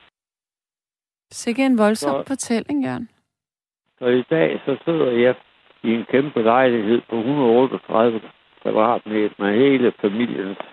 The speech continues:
Speaker 2: efterladenskab, og der er møbler, der er helt fra,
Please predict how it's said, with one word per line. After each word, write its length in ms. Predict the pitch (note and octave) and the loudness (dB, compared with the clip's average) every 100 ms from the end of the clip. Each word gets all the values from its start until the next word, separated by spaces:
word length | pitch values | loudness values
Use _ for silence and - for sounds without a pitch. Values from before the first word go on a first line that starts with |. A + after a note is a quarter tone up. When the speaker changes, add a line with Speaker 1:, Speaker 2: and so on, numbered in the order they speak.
| _ _ | _ _
Speaker 2:
efterladenskab, 1000 | - - - F2+ F2+ F#2 F2+ - A2+ A2 - | -6 -6 -2 -2 0 -2 -6 -6 0 0 0
og 100 | G2+ | 0
der 140 | B2 A#2+ | 2 2
er 60 | |
møbler, 540 | A2+ C#3 B2+ - F#2 G2 - | 2 0 0 0 0 0 -2
der 60 | |
er 200 | C3 A2 | 0 0
helt 240 | G2 A#2+ - | 0 -4 -6
fra, 200 | - F#2 | -2 -2